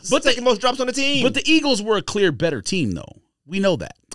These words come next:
Speaker 2: Oh, yeah.
Speaker 1: They were the best top to bottom team in the league, more than likely. I understand
Speaker 2: Yes.
Speaker 1: they lost to Mahomes.
Speaker 2: Yes.
Speaker 1: It wa-, is what it is.
Speaker 2: Yes. But,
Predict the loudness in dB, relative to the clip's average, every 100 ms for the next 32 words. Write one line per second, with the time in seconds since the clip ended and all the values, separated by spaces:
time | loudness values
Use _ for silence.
0 | -20 _ -2 -2 -2 0 2 4 2 2
1 | 2 0 0 -2 -2 -2 -2 -2 -6 -8
2 | -6 -4 -2 -2 -4 -4 -4 -2 -4 -4
3 | -6 -4 -2 -2 -2 0 0 2 -2 -2
4 | -4 -2 -2 -4 -4 -2 0 0 -4 -4
5 | -6 -8 -10 -14 -20 _ -16 -14 -14 -16
6 | -16 _ _ _ -4 -2 -4